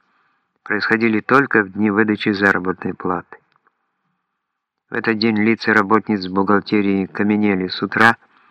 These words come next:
после того, как они вынужденно ознакомились с ведомостями выдачи денег эфирным звёздам. Каждая из этих серых бухгалтерских мышек мнила себя по значимости для Фортуны наравне с Николь,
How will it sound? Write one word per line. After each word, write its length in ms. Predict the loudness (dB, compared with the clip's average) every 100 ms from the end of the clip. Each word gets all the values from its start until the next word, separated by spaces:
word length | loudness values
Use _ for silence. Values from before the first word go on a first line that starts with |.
| _ _ _ _ _ _ _
после 240 | -10 -4 2
того, 260 | 4 4
как 240 | 2 0 0
они 160 | 0
вынужденно 600 | 2 2 2 0 0 2
ознакомились 720 | 0 0 2 4 4 2 -2
с 140 | -4 -6
ведомостями 760 | -4 -2 -2 -4 -2 0 0
выдачи 480 | -2 -2 -2 -4 -6
денег 560 | 0 0 2 0 -4 -16 _ _ _
эфирным 560 | -10 -4 -2 0 -2 -2
звёздам. 540 | -2 0 0 -4 -12 -16 _ _ _ _ _ _ _ _ _ _ _
Каждая 380 | -2 -2 2 0
из 100 | 2
этих 280 | 0 2 -2
серых 340 | 2 2 2
бухгалтерских 840 | 0 4 4 4 0 -4 -4 -4 0
мышек 500 | 6 6 4 -2 -16 _ _ _ _ _ _ -10
мнила 400 | -4 0 2 0
себя 320 | -2 0 0
по 200 | 2 0
значимости 680 | 2 0 2 0 -2 -2 -4
для 220 | -2 -2
Фортуны 600 | 0 0 2 2 2 0 -6 _ _ _ _ _ _
наравне 380 | -2 0 2 0
с 120 | 0
Николь, 560 | -2 0 4 6 4 0